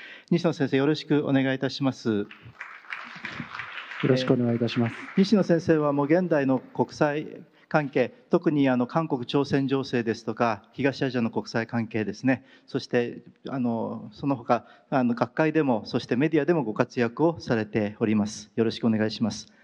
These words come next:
Speaker 1: 続きまして、えー、韓国ソウルから中継であの参加となります、アサン政策研究院副院長、チェ・ガンさんです。えー、チェさん、よろしく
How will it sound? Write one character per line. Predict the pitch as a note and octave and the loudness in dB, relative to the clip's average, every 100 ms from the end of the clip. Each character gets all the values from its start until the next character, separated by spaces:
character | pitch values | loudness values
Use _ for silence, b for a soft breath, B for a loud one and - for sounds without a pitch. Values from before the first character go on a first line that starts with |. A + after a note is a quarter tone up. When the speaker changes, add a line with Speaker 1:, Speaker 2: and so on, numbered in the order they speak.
| b b b b - | b b b b -10
Speaker 1:
続 | F3 G3+ | -2 -2
き | G#3+ | 2
ま | G#3 G#3 | 2 2
し | - | 0
て、 | F3+ F3 C3+ - | 2 4 2 2
え | C#3+ | 0
ー、 | C#3+ | 2
韓 | G3 G#3+ G#3 | 2 4 4
国 | F3 D3+ | 2 0
ソ | C#3+ A3+ A#3 | 2 4 4
ウ | |
ル | F#3+ | 4
か | D3+ | 4
ら | B2+ A#2+ | 2 2
中 | - C#3+ | 2 2
継 | C#3+ C#3 | 4 2
で | B2+ C3 B2+ C3+ C#3 | 4 4 2 0 2
あ | |
の | C3 | 2
参 | C3 C3+ | 4 2
加 | C3+ C3+ | 0 0
と | C3 | 2
な | B2+ | 2
り | C3 | 2
ま | C3 | 2
す、 | B2+ C3 A#2+ A#2+ | 0 0 0 0
ア | C3+ | -4
サ | E3+ F3 | -2 -2
ン | |
政 | F3 - E3+ E3 | -2 0 0 0
策 | E3 D#3+ D#3 | -2 0 0
研 | D3+ D#3+ D#3 | 0 0 0
究 | D3+ D#3+ D3+ | 0 2 4
院 | - B2 G#2+ G#2 | 4 4 4 -2
副 | - D#3+ | 2 4
院 | D#3 D#3 D3 | 4 0 0
長、 | - B2 A2 | 2 2 0
チ | - | 0
ェ・ | F3+ E3+ | 0 2
ガ | F3+ | 0
ン | F3+ | 0
さ | E3 B2 | 0 0
ん | G#2 | 0
で | G#2+ | -2
す。 | - A2 G#2 B B B B - | 0 -2 -2 B B B B -4
え | |
ー、 | C#3+ | 0
チ | E3 | 2
ェ | |
さ | D#3 C#3+ | 2 2
ん、 | |
よ | B2+ | 2
ろ | D3 | 2
し | - | 0
く | - C#3+ | 0 0